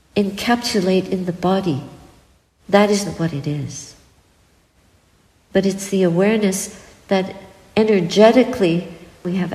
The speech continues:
access to. And we can only access it through silence.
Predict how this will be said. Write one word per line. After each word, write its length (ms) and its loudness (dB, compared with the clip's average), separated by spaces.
access 580 -6
to. 220 -6
And 140 2
we 100 2
can 200 0
only 420 -2
access 520 -4
it 100 -6
through 180 -8
silence. 840 -4